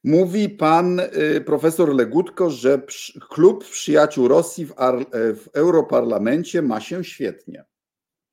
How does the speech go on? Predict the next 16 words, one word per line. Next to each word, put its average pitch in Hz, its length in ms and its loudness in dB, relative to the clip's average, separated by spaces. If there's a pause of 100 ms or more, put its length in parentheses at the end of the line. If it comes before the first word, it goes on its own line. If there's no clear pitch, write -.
(520)
Niestety 123 500 0
to 208 160 2
prawda. 95 640 -4 (1000)
Zachęcam 131 720 0
państwa 151 500 0
do 127 520 0 (300)
przejrzenia 147 840 0
ostatnich, 135 880 -2
y, 120 180 -2
debat 110 580 0
w 107 600 -6
Parlamencie 101 580 -6
Europejskim. - 720 -10 (300)
Kto 254 400 4
wypowiadał 151 680 4
się, 127 340 -2